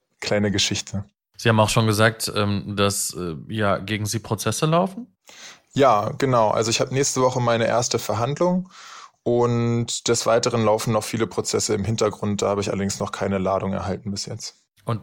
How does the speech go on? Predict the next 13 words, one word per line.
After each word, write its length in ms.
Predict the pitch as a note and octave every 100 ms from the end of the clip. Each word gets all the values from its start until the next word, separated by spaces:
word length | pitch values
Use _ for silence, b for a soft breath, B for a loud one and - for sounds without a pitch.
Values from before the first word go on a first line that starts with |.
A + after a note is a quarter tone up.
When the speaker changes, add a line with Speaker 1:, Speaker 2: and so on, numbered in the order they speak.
| -
Speaker 2:
das 220 | A#2 A2
ist, 380 | A#2+ B2+ - -
äh, 40 | A#2
weil 460 | A2 A2 A2 A2+
Sie 160 | A2+ A#2+
auf 140 | A2+
der 80 | A#2+
Straße 360 | - G2+ F#2+ F#2+
saßen 360 | G2 F#2 G2+
in 180 | F2+ G2
Berlin? 220 | G#2 G2
Speaker 1:
Genau, 320 | B2+ A#2 G2+
korrekt. 500 | G2 A2+ G2+ G2 -